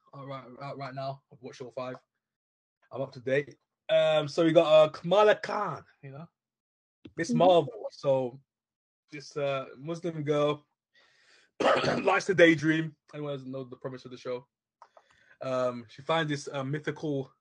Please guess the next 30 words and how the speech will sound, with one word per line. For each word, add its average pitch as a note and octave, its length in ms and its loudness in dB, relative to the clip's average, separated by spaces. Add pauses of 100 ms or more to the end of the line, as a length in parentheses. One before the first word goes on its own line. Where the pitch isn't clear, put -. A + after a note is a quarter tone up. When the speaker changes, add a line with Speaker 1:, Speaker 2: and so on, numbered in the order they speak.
(140)
Speaker 1:
magical, C3+ 600 -4 (180)
um, B2+ 180 -10
bracelet C#3+ 480 -4 (1400)
from C#3+ 120 -6
her C#3 140 0
family D3 360 -2
passed C#3 340 -6
down C#3 300 -6 (760)
from C#3 100 -6
her C3 100 4
great D3+ 340 4 (320)
grandmother, C3+ 500 -4 (960)
who A#3 160 -4
she C#4+ 80 -2
Speaker 2:
Mm-hmm. - 100 -4
Speaker 1:
hasn't C#3+ 180 0 (120)
seen, A#2 180 -16 (220)
but A#2 140 -16
she, C3 120 -14
until, A#2+ 640 -12
until, B2 260 -10
like, A#2+ 200 -10 (100)
towards A#2+ 260 -14
the A2+ 100 -10
end A2+ 100 -10
of G#2+ 60 -16
the, A2 160 -12 (320)
um, G#2+ 240 -18 (120)
fifth C3+ 160 -10
episode, A2+ 400 -12